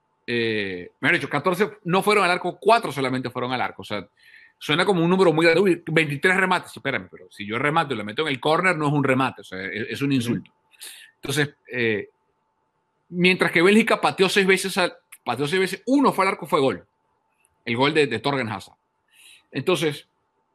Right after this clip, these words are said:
Speaker 1: eh,
Speaker 2: Y,
Speaker 1: le
Speaker 2: y Courtois
Speaker 1: faltó
Speaker 2: sa-, y Courtois saca dos
Speaker 1: Y saca
Speaker 2: de
Speaker 1: dos.
Speaker 2: gol, ¿no?
Speaker 1: Sí, sí. Entonces, le faltó contundencia, pero a mí, insisto, me, me, me quedó el, el sabor de que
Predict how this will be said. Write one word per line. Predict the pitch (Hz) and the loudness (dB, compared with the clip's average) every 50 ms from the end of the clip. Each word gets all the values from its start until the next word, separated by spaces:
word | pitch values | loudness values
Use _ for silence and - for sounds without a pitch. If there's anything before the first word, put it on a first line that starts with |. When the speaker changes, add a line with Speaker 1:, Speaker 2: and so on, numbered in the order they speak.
| _ | _
Speaker 1:
eh, | _ 131 131 135 131 127 123 120 117 117 120 - - - _ _ _ _ - _ _ _ _ _ _ _ _ _ _ _ _ _ _ _ _ - | _ 2 4 4 4 4 2 0 0 -2 -4 -8 -12 -14 _ _ _ _ -20 _ _ _ _ _ _ _ _ _ _ _ _ _ _ _ _ 2
Speaker 2:
Y, | 151 170 | 4 6
Speaker 1:
le | 156 160 | 6 4
Speaker 2:
y | 165 | 4
Courtois | - 156 147 - 175 202 | 4 2 4 4 2 2
Speaker 1:
faltó | 220 - - | 2 0 -4
Speaker 2:
sa-, | - - | -2 -2
y | 147 147 | -4 0
Courtois | 147 143 139 - 165 190 185 | 2 0 2 2 0 2 2
saca | 220 208 - 156 | 0 2 2 4
dos | 156 165 202 262 - - - - _ _ | 4 6 4 4 2 -2 -12 -18 _ _
Speaker 1:
Y | - 131 | -4 -2
saca | 147 135 113 120 | -2 0 0 0
Speaker 2:
de | 113 | 0
Speaker 1:
dos. | 104 135 | 4 6
Speaker 2:
gol, | 175 190 - - - _ _ _ _ _ _ _ | 6 6 4 2 -8 _ _ _ _ _ _ _
¿no? | 113 120 | -4 -2
Speaker 1:
Sí, | 113 104 104 - - _ _ _ _ _ _ | -2 -2 -2 -6 -14 _ _ _ _ _ _
sí. | - 107 98 92 - - _ _ _ - - - - - - _ | -6 -4 -4 -4 -4 -8 _ _ _ -20 -20 -20 -20 -20 -20 _
Entonces, | _ - 151 147 156 165 - - | _ -8 -8 -6 -6 -8 -8 -2
le | 180 165 170 | -2 0 2
faltó | 170 165 156 196 | 2 0 0 0
contundencia, | 196 220 202 170 196 190 202 202 247 247 220 - - 202 | 0 0 0 2 0 2 4 4 4 4 2 2 0 0
pero | 208 185 165 160 | 2 2 2 4
a | |
mí, | 170 202 | 4 2
insisto, | 208 196 - 180 143 - 131 | 2 2 0 -2 -2 -2 -2
me, | 131 135 127 - - | 0 0 -2 -4 -6
me, | 147 151 151 160 | -8 -8 -6 -2
me | 156 147 147 | -4 -2 0
quedó | - 156 156 165 180 196 208 226 233 220 _ _ _ _ _ _ _ _ _ _ _ _ _ _ _ _ _ | 2 2 2 4 2 2 2 0 -2 -8 _ _ _ _ _ _ _ _ _ _ _ _ _ _ _ _ _
el, | - - 160 160 160 - | -8 -6 -6 -4 -4 -4
el | 170 165 | -4 -4
sabor | 143 - 170 156 170 185 202 202 | -2 0 0 2 4 4 4 4
de | 202 | 2
que | - 170 170 165 | 2 0 -4 -4